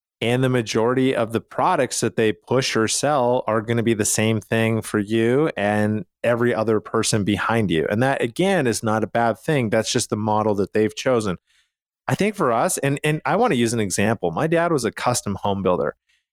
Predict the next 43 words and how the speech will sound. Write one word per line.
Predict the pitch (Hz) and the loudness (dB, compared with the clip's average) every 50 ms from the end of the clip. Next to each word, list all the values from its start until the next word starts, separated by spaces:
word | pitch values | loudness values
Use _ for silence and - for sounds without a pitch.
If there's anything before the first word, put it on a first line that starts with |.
| _ _ _ | _ _ _
and | 123 120 120 120 120 120 120 123 | -2 -2 0 0 0 0 0 0
we | 117 120 147 175 | 0 0 0 2
would | 185 202 196 156 | 2 0 0 0
have | 160 160 151 135 - | -2 -2 -2 -4 -6
clients, | - - 139 131 127 127 127 120 117 117 - - - - | -6 -2 0 0 2 2 2 0 0 0 -2 -4 -4 -2
um, | 120 113 113 110 107 104 107 113 - - - _ | 0 0 2 2 0 0 -2 -6 -8 -12 -12 _
come | - 147 143 131 | -2 0 0 0
to | - 131 | 0 0
my | 127 117 104 | 0 0 2
dad | 107 104 104 107 107 | 2 2 2 2 0
and | 110 107 | 0 0
they'd | 101 95 87 - | 0 0 0 0
say, | - 110 98 | 0 0 0
"Hey, | 95 - 139 151 151 120 | 0 0 0 0 0 0
I | 107 104 147 160 | 0 0 0 -2
actually | 165 160 - - - 123 | -2 -2 -2 -2 -2 0
really | 113 120 123 123 120 120 117 | 2 2 2 2 2 2 2
want | 117 113 113 117 113 110 104 92 | 0 0 0 0 0 0 -2 -2
this | - 110 - | -4 -4 -2
kind | - 120 110 104 | -2 -2 0 0
of | 92 95 - - | -2 -4 -4 0
built-in | 110 110 113 - - 113 107 101 98 92 | 0 2 2 0 0 0 0 0 0 0
wall | 101 110 110 110 104 | 0 0 2 0 0
unit," | 98 101 95 92 90 92 92 - | -2 -2 0 0 2 0 0 0
or, | 117 110 110 107 107 | 0 0 2 2 0
"Hey, | 104 120 151 147 135 | 0 0 0 0 2
I | 117 123 127 | 2 2 0
want | 127 127 123 117 113 98 - | 0 2 2 0 0 -2 -2
this | - 113 104 - - | -2 -2 -2 0 0
or | 101 98 | 0 0
that." | 101 104 101 104 101 - _ _ _ _ _ _ _ _ | 2 2 2 2 0 -2 _ _ _ _ _ _ _ _
And | - 127 131 | -2 0 0
what | 147 156 131 | 0 0 0
my | 127 143 180 190 | 0 0 0 -2
dad's | 165 143 151 147 147 147 135 - - | 0 0 0 2 2 0 0 -2 -4
job | - - - 135 135 127 110 | -2 0 2 2 2 0 0
was, | 110 113 127 131 127 120 113 - - | 0 0 2 2 2 2 0 0 0
was | 113 113 107 | 0 0 0
to | - - 113 - | 0 -2 -4 -4
take | - - - 143 156 147 - | -4 -2 0 0 0 2 0
the | - 135 | -2 -4
client's | - - 131 123 120 120 113 - - | -2 -2 0 0 2 0 0 -2 -2
request | - 92 - _ - 170 180 160 147 139 - | -4 -4 -4 _ -2 0 0 0 0 -2 -4